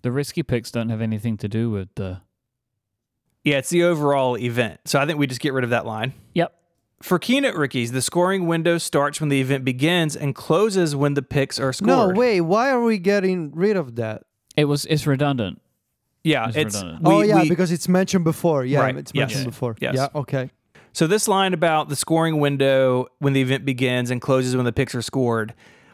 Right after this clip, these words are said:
Speaker 2: last time there was a point based on information that wasn't necessarily public. And it led to a lot of anxiety amongst the passionate ones.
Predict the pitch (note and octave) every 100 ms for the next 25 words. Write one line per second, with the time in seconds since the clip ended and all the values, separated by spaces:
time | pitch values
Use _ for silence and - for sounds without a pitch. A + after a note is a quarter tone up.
0 | _ - D#3 A3 - G#3+ F#3+ D#3 D#3 D3
1 | C#3+ - C#3+ C3+ C3+ C#3 C3+ D3 C3 C#3
2 | C3 B2+ - C3 A#2+ A#2+ B2+ C#3+ D3 D3
3 | - - _ _ _ C#3+ C3+ C3 B2+ -
4 | - C3+ B2+ A#2 G#2+ - A#2 G#2 - -
5 | - _ _ _ _ _ _ _ _ C#3
6 | B2+ B2 A#2+ A#2+ A#2 - - C3+ C3+ C#3
7 | C#3+ C#3 D3+ B2+ A#2+ A#2+ A#2+ B2 A2+ A2
8 | - _ _ _ _ _ _ _ _ -
9 | B2+ A2+ B2+ C3+ C3 A2 D3 - _ -
10 | - _ _ _ _ _ B2+ A#2+ - B2
11 | A#2 A2 A#2 F#2+ G#2+ A2+ C3+